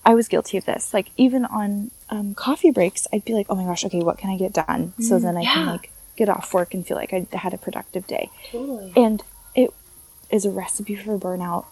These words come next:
Speaker 1: I really think when you're not feeding your soul and your mind and doing things that make you happy and lit up, you're just, like, creating a really spiritually stagnant environment for your, for your soul. But
Speaker 2: Definitely.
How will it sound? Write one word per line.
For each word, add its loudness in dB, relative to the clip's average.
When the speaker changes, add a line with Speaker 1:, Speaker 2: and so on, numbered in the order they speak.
Speaker 1:
I 0
really -2
think -6
when -2
you're -8
not -12
feeding -4
your -8
soul -6
and -6
your -6
mind -4
and -4
doing 0
things -6
that -12
make -8
you -18
happy -6
and -4
lit -2
up, 0
you're 2
just, -4
like, 2
creating 4
a -4
really 0
spiritually -4
stagnant -2
environment -4
for -6
your, -2
for -4
your -4
soul. -4
But 8
Speaker 2:
Definitely. -10